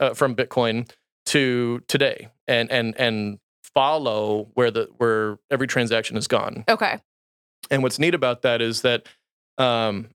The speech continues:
Speaker 1: I know a lot of early adopters and I know a lot of Bitcoin extremists that are in it for the anonymity.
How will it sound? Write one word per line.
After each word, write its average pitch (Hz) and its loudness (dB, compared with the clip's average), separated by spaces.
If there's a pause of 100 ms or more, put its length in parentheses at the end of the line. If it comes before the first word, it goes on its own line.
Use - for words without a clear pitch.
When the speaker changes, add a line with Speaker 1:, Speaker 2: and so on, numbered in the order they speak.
Speaker 1:
I 147 2
know 160 2
a 151 2
lot 143 2
of 131 0
early 127 0 (340)
adopters 120 0 (480)
and 120 0
I 120 2
know 123 2
a - 2
lot 120 0
of 113 -6
Bitcoin 127 0
extremists 110 -2
that 117 -2 (1080)
are 131 0
in 160 2
it 127 -2
for 127 0
the 123 -2
anonymity. 117 -2